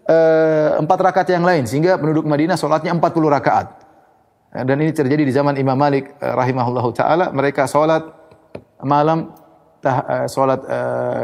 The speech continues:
qiyam, ki-, eh, apa namanya, salat tarawih empat puluh, eh, rakaat, empat puluh rakaat. Dan ini makanya saya katakan ini sama saja, mau salat, eh, yang mana, mau panjang berdirinya atau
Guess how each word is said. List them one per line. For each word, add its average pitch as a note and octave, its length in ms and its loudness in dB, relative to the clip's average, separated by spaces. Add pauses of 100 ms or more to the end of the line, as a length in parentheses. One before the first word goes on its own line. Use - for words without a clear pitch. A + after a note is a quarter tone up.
qiyam, D#3 560 0
ki-, D3 80 -6
eh, A#2+ 400 -4
apa B2+ 160 -4
namanya, C3+ 320 -2
salat C3 160 0
tarawih C#3+ 480 2 (560)
empat C3+ 240 -2
puluh, - 560 -2
eh, B2 560 0
rakaat, A#2+ 480 -2
empat A#2+ 160 -2
puluh D3 320 -2 (320)
rakaat. G2+ 560 -4
Dan C3 160 -4
ini A3+ 240 0
makanya F#3 240 -2
saya F#3 160 0
katakan D#3 320 -2
ini E3 400 -4
sama C#3+ 240 0
saja, C3 240 0
mau C3 400 0
salat, B2+ 320 0 (640)
eh, A2 560 2
yang A#2 160 0
mana, B2 240 0
mau A2 160 -2
panjang A2 320 -2
berdirinya A#2 480 -2
atau G#2+ 480 -2